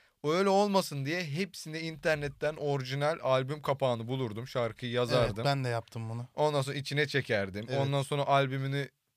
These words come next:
Speaker 1: yazardım, şuyunu yazardım, bugünü yazardım.
Speaker 2: Yılına kadar değil mi?
Speaker 1: Aynen.
Speaker 2: Şarkı sözleri ekleme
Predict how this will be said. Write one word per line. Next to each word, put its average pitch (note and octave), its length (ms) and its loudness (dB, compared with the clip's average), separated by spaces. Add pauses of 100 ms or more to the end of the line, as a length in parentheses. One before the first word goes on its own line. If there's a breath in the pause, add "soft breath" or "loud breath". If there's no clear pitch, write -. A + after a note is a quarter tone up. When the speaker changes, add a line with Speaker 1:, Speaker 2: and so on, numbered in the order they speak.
(120)
Speaker 1:
yazardım, F#2+ 640 -4
şuyunu B2+ 360 -4
yazardım, G#2 540 -2
bugünü A#2+ 280 -4
yazardım. G#2+ 360 -2
Speaker 2:
Yılına C#3+ 380 2
kadar A2+ 380 -4
değil D3 120 -2
mi? A#2+ 80 -4
Speaker 1:
Aynen. A#2+ 420 2 (1040)
Speaker 2:
Şarkı B2 720 -2
sözleri B2 440 -4
ekleme B2 520 -6